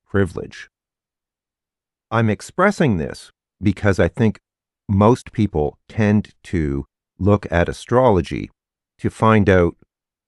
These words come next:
what kind of experiences they are likely to have at a given point in time. And I think that that is a very limited way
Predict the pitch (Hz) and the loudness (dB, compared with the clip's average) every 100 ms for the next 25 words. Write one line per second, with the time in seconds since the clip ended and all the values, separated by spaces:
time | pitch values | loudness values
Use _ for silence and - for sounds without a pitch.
0 | _ 101 117 - 110 107 85 71 - - | _ -2 -2 0 0 2 0 -4 -12 -8
1 | 165 180 127 78 - 65 - - 73 71 | -2 0 0 -2 -6 -12 -10 -8 -6 -4
2 | 65 62 - 58 58 - 67 57 - _ | -6 -8 -10 -12 -12 -10 -8 -8 -12 _
3 | _ 92 71 64 - _ _ _ 90 85 | _ -4 -4 -6 -12 _ _ _ -2 0
4 | 92 82 71 - 78 - - - 90 58 | 0 -2 -6 -6 -8 -8 -10 -4 -2 -4
5 | - _ _ _ _ _ _ _ 101 95 | -10 _ _ _ _ _ _ _ -2 2
6 | 107 151 151 135 107 - 95 92 85 82 | 2 2 0 0 -2 0 2 2 0 -2
7 | 69 87 82 78 50 73 92 107 104 - | -2 0 0 -2 -4 -4 0 2 0 -2
8 | 58 - - 78 80 55 52 | -8 -10 -6 -2 -2 -4 -10